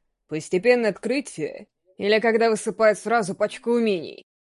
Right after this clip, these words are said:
Были некоторые сомнения, вдруг при моментальной прокачке умения остаются на начальных уровнях,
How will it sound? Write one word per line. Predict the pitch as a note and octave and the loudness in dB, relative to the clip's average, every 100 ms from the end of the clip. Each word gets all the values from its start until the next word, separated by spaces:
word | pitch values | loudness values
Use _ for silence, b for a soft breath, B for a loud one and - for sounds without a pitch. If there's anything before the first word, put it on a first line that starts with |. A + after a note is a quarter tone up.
| _ | _
Были | D#3+ D4+ F4 | -2 2 2
некоторые | D4+ C#4 B3+ B3 | 2 0 0 0
сомнения, | G#3 G3 A3+ B3+ E3+ G#2 | -2 -2 -2 -4 -6 -8
вдруг | - D3+ F3+ F4+ - | -14 -4 0 -2 -2
при | B3+ | -4
моментальной | A#3+ A3+ A3+ A#3+ A3 F#3 | -2 0 2 2 2 2
прокачке | E3+ D#3+ B3+ G#3+ - D#3 | 0 -2 -4 -6 -8 -8
умения | F3 C4 C4+ | -4 -4 -4
остаются | B3 A3 A#3+ A#3+ | 0 2 2 0
на | A3+ | 0
начальных | A3 A#3 A#3+ A#3+ | 0 2 0 0
уровнях, | C#4+ F3 C#3 - _ | 0 -2 -4 -14 _